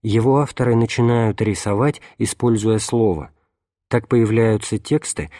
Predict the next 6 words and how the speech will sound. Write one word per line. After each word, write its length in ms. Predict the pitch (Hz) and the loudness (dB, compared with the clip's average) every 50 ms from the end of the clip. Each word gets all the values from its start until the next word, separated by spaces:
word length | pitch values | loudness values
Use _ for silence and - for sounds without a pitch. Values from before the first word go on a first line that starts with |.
| - _ _ | -20 _ _
включающие 760 | - - 120 113 107 - 127 127 123 120 110 - - 113 107 | -4 0 0 0 0 2 0 2 2 2 0 -2 -2 -2 -2
в 60 | - - | -2 -2
себя 320 | - 113 107 135 143 131 - - - - | -4 -2 0 0 -2 -2 -6 -12 -12 -6
ярчайшие 800 | 104 104 113 110 - - - 135 135 131 117 - - 117 110 104 | -2 0 0 0 -2 -2 -2 0 0 0 0 0 0 0 0 0
зрительные 640 | 95 101 104 113 113 110 120 110 107 110 110 113 | 0 0 0 0 0 0 0 0 2 2 2 2
образы. 560 | 117 113 104 92 82 90 92 85 73 73 - | 2 2 0 0 -2 -2 -4 -4 -4 -8 -14